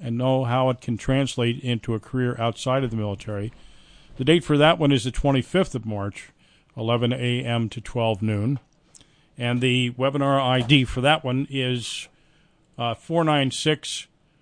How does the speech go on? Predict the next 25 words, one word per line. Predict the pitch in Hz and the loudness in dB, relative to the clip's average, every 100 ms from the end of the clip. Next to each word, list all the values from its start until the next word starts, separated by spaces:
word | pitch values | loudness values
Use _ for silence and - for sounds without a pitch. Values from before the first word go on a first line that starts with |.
| _ | _
four | _ - 147 147 | _ -6 0 2
seven | - 147 131 120 | 2 2 2 -2
five | - 135 127 120 113 - _ | 0 0 2 0 -2 -12 _
three | - - 147 | -20 -4 -2
four | 139 143 143 | -2 -2 -2
five | 127 123 110 104 | -2 -2 -2 -4
to | - | -6
register. | 120 120 110 - 120 | -4 -4 -4 -8 -6
Again, | 113 123 143 123 123 - _ _ _ _ | -2 0 2 2 0 -4 _ _ _ _
it's, | 123 110 - - | -6 -6 -8 -4
uh, | 123 117 120 | -2 -2 -2
go | 123 131 123 | 0 0 -2
to | - 123 113 | -4 -4 -4
zoom | 107 120 151 156 151 | -4 0 2 4 2
dot | 127 120 113 | 0 0 -2
U | 113 131 135 | -2 0 2
S | 127 123 | 2 0
slash | - 127 113 110 - | -6 -4 -2 -2 -6
join, | 117 123 127 120 131 165 147 - _ - _ _ - | -4 0 2 2 0 0 -4 -10 _ -20 _ _ -6
and | 117 117 117 | -4 0 -2
you'll | 113 120 113 | 0 -2 0
register | 127 123 120 - 120 | 0 0 -4 -4 -6
with | 117 117 - | -4 -6 -6
your | 117 | -10
webinar | 104 120 117 117 113 | -4 -2 -2 -2 -2